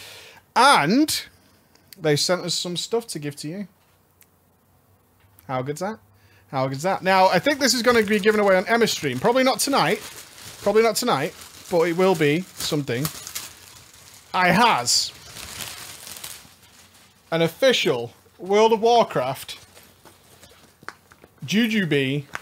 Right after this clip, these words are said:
sexy bag. Oh, yeah. Oh, yeah. Check this thing out. Look at all the people who are on it.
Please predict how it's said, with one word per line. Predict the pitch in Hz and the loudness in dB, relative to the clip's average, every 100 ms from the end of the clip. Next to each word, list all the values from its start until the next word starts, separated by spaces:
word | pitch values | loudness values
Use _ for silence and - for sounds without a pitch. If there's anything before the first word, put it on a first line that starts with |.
| - - _ _ 147 | -16 -20 _ _ -6
sexy | - 160 - 143 | -2 -2 -2 -2
bag. | 139 107 - _ _ - _ - _ _ _ - | -4 -4 -12 _ _ -20 _ -20 _ _ _ -2
Oh, | 151 131 | 0 0
yeah. | 107 95 _ _ _ _ _ _ - | -4 -10 _ _ _ _ _ _ -4
Oh, | 180 147 | 0 0
yeah. | 107 90 - - - - | 0 -8 -16 -20 -20 -10
Check | - 214 - | 0 0 2
this | 202 - | -2 -2
thing | 170 139 | -4 -6
out. | 117 190 | -10 -8
Look | 190 | 2
at | |
all | 214 | 4
the | 214 | 4
people | - 254 294 | 2 -2 2
who | 262 | 4
are | 220 | 6
on | 175 | 6
it. | 143 | 0